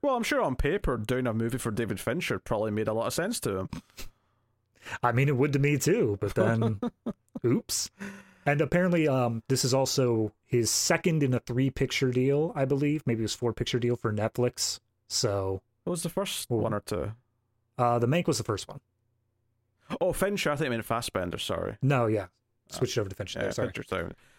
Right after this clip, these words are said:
Speaker 1: Yeah, ah, fair enough, fair enough. So he's got at least one left for Netflix,
Speaker 2: Mm-hmm.
Speaker 1: which is a shame, 'cause his movies would be, I mean, admittedly, I've not felt hot in these Netflix movies, but at least they should f-, be better on, in the theater.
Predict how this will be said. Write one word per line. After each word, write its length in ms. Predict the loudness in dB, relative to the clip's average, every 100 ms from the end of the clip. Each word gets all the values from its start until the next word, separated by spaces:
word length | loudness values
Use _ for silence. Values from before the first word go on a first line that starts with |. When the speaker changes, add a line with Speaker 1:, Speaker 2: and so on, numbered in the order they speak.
| _ _ _
Speaker 1:
Yeah, 220 | -4 -4 -2
ah, 140 | -2
fair 140 | 0 0
enough, 160 | -2 -2
fair 100 | -4
enough. 160 | -4
So 80 | -4
he's 80 | -2
got 80 | 0
at 60 | -2
least 180 | -2
one 180 | -2 -2
left 200 | -2 -2
for 80 | -2
Netflix, 600 | -2 -2 -4 -6 -6 -10 -12 _ _ _ _
Speaker 2:
Mm-hmm. 60 | -2
Speaker 1:
which 380 | -2 -4 -6 -4
is 140 | -2
a 40 | -2
shame, 460 | 0 0 0 -2
'cause 160 | -2 -4
his 140 | -2
movies 340 | -2 -2 -2 -2
would 140 | -4
be, 100 | -4 -2
I 80 | 0
mean, 140 | 0
admittedly, 560 | 0 -2 -4 -2 -2 -4 _ -6
I've 140 | -2
not 160 | -2 -2
felt 180 | -4 0
hot 200 | -2 -2
in 60 |
these 120 | -2 -2
Netflix 380 | -4 -4 -4
movies, 280 | -4 -2 -2
but 160 | -2 0
at 100 | 0
least 300 | -2 -4 -8
they 160 | -4 -2
should 280 | 0 -2 -4
f-, 160 | -10 -12 _ _
be 100 | -4
better 280 | -2 -2 -2
on, 200 | -2 -4 -6 -8
in 80 | -4
the 80 | -4
theater. 360 | -2 -2 -2